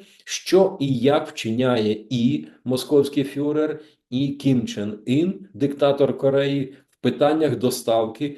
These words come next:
в Україну північнокорейських військ.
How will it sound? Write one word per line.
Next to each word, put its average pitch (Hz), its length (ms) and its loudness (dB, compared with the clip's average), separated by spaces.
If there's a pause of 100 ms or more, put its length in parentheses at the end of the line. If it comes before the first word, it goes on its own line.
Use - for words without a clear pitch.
в - 200 -10
Україну 139 720 2
північнокорейських 107 1200 -4
військ. - 360 -14